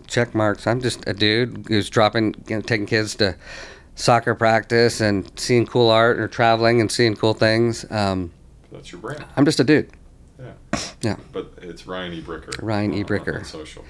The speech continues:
Speaker 2: Well,
Speaker 1: On socials.
Speaker 2: well, this is great, man. We look forward to, uh, hearing more, and, uh, as soon as your products come out, we'll be sure to announce it and find a way to,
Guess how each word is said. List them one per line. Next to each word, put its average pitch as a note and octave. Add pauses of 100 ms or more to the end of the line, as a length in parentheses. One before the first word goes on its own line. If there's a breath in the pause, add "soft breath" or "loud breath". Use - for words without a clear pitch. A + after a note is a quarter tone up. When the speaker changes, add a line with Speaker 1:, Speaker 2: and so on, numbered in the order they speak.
(120)
Speaker 2:
Well, F3+
Speaker 1:
On F#2+
socials. -
Speaker 2:
well, A2+
this B2
is B2
great, A#2
man. F#2
We G2+
look G#2
forward G#2
to, F2+
uh, F2
hearing G2
more, F2+
and, F2 (100)
uh, E2+
as E2
soon F#2
as F2
your E2+
products F2+
come F2
out, E2+
we'll E2
be F2
sure E2+
to D#2+
announce E2+
it E2
and D2+
find D#2+
a D2+
way D#2
to, D#2